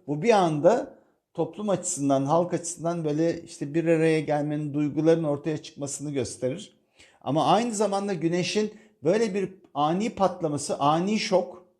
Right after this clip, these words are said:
yüksek enerji ve aniden oluşan olayları bize tanımlayabiliyor güneşin patlaması. Ve bu noktada yarattığı şey şu, bir anda Jüpiter retro, bir anda güneş patlaması ve Merkür retrosu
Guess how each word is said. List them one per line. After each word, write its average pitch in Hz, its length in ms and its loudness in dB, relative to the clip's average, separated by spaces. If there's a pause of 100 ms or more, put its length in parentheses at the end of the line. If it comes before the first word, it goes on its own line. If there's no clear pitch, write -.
(520)
yüksek 208 360 0 (100)
enerji 175 640 2
ve 185 320 4 (160)
aniden 170 720 0
oluşan 160 640 -2
olayları 165 640 2
bize 139 240 -2
tanımlayabiliyor 135 960 0
güneşin 131 440 -4
patlaması. - 640 -4 (760)
Ve 180 160 2
bu 240 80 2
noktada 202 720 2 (200)
yarattığı 185 600 2
şey 208 260 -2
şu, 101 460 -4
bir 151 100 -2
anda 190 260 0
Jüpiter 190 500 0
retro, 160 320 -2
bir 156 80 2
anda 170 240 0
güneş 170 340 -2
patlaması 165 560 -4
ve 139 80 0
Merkür 180 420 0
retrosu 139 560 -4